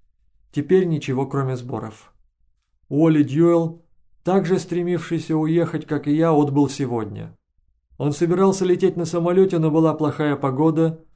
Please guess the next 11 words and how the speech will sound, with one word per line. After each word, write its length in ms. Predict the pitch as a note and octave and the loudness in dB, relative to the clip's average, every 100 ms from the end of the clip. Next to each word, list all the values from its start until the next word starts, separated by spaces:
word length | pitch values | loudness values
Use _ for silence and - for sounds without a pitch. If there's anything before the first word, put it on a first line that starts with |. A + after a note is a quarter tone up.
| _ _ - | _ _ -6
и 120 | C#3 | -2
немцы, 360 | F3 G3+ G3 F3 | 2 2 0 -2
потерявшие 580 | D3+ E3 F3 E3+ E3+ | -2 0 0 0 -2
за 120 | D#3+ E3 | -4 -2
последние 500 | D#3+ D3 E3+ D#3+ D#3+ | -4 0 0 0 0
три 180 | E3 | 0
недели 360 | E3 E3 E3+ D#3 | 0 2 2 2
три 180 | D#3 E3 | 0 0
больших 400 | D3 C#3+ D#3 C3 | 0 0 -4 -4
пассажирских 600 | C#3+ D3+ C#3+ C#3+ - B2+ | -4 -2 -2 -4 -4 -8
самолёта, 720 | D3 C#3 D3+ E3 E3 - | -6 -4 0 -2 -4 -12